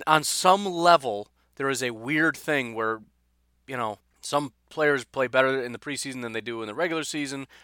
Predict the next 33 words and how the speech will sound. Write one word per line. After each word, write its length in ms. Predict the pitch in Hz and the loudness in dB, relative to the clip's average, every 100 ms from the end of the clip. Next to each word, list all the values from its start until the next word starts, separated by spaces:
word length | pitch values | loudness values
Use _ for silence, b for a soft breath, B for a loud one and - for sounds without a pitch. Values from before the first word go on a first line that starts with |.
| b | b
On 140 | 117 113 | -6 0
some 200 | 151 147 | 0 4
level, 300 | 135 131 127 | 2 2 -2
some 220 | 143 135 | -4 0
guys 340 | 127 127 120 | 4 4 4
who, 420 | - 123 117 117 - _ - | -6 -12 -12 -14 -20 _ -18
you 120 | 123 | -12
know, 100 | 107 | -8
and, 340 | 123 - 160 156 | -8 -2 -2 0
and 140 | 151 | -6
teams 320 | - 208 170 | -2 -2 -2
in 120 | 165 | -2
general, 360 | 151 196 117 73 | 2 2 0 -6
teams 280 | - 117 110 | -14 -12 -6
that 100 | 107 | -4
are 160 | 107 | -4
good 400 | 104 151 160 131 | -4 -2 -2 -2
are 100 | 98 | -6
bad, 380 | 92 151 160 156 | 0 4 6 4
and 120 | 117 | 0
teams 200 | 101 113 | -8 -10
that 80 | 104 | -10
are 20 | |
bad 260 | 98 120 113 | -2 0 0
are 80 | 104 | -2
good, 300 | 147 147 135 | -4 -2 -2
and 100 | 113 | -6
it's 140 | 104 | -10
just 140 | 143 - | -10 -10
this 160 | 143 | -8
weird 260 | 143 156 127 | -2 -2 -2
thing. 200 | 143 110 | -6 -2
However, 440 | 165 208 160 131 | 2 4 4 0